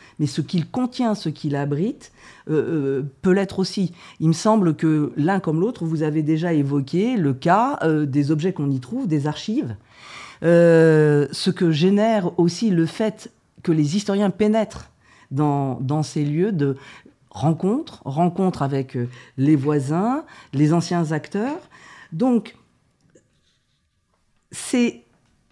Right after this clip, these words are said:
lieux abandonnés qui sont source d'histoire, comment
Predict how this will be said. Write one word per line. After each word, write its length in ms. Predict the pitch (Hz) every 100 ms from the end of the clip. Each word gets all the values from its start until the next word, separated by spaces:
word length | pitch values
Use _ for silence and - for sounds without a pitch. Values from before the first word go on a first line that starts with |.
| - - - _ _ _
lieux 380 | 214 202 262 254 - -
abandonnés 600 | 170 185 175 170 156 143 - _
qui 140 | -
sont 300 | 185 - 214 208 _
source 600 | - - - 320 311 -
d'histoire, 720 | 214 170 - - 196 339 - - _ _ _ _ _ _ - - - - _ -
comment 600 | 311 285 277 254 -